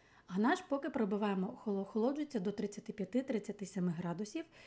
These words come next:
і потім додаємо туди вершкове масло кімнатної температури. Або нехай хоча б п'ять хвилин проведе на столі перед тим, як додати до шоколаду.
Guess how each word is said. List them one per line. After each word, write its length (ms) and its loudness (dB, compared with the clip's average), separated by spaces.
і 220 2
потім 420 2
додаємо 480 4
туди 260 0
вершкове 440 -2
масло 340 0
кімнатної 480 0
температури. 720 -2
Або 220 4
нехай 400 4
хоча 340 -4
б 20 -14
п'ять 220 2
хвилин 360 0
проведе 540 0
на 160 0
столі 320 -2
перед 300 -4
тим, 180 0
як 160 -4
додати 320 -2
до 120 -6
шоколаду. 540 -4